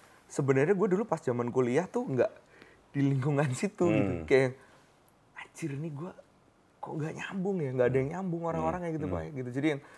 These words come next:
Speaker 1: dari awal, dari awal gue di situ kan, eh, gue punya lagu nih.
Speaker 2: Hmm.
Speaker 1: "Ya, nggak usah lah, lu beli lagu sama si ini aja nih.
Speaker 2: Yeah.
Speaker 1: Udah, nanti biar lu terkenal," gitu. Nah, yang bikin gue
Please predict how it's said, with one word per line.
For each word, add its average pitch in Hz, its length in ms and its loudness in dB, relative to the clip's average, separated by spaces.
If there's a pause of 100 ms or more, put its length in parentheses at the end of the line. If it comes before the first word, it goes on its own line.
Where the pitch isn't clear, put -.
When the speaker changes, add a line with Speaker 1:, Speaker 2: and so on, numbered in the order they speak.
(240)
Speaker 1:
dari 131 200 4
awal, 147 340 10 (720)
dari 139 180 6
awal 147 200 12
gue 147 160 6
di 135 120 2
situ 139 180 -2
kan, 214 160 4 (840)
eh, 117 380 2 (420)
gue 127 200 -6
punya 143 180 -2
lagu 117 260 -2
nih. 151 280 -4
Speaker 2:
Hmm. 92 480 -6 (1000)
Speaker 1:
"Ya, 117 200 -10 (640)
nggak - 80 -20
usah 165 160 -10
lah, 190 260 -8
lu 180 160 -6
beli 127 180 -4
lagu 117 280 -4
sama 120 420 -8 (460)
si - 160 -18
ini 143 160 -10
aja 139 160 -8
nih. 208 320 -6
Speaker 2:
Yeah. 78 640 -2
Speaker 1:
Udah, 165 160 -2
nanti 165 160 -4
biar 147 240 -2
lu 160 260 -10
terkenal," 147 400 -10
gitu. 127 160 -12 (300)
Nah, 139 160 6 (920)
yang 151 220 4
bikin 147 320 4
gue 160 220 12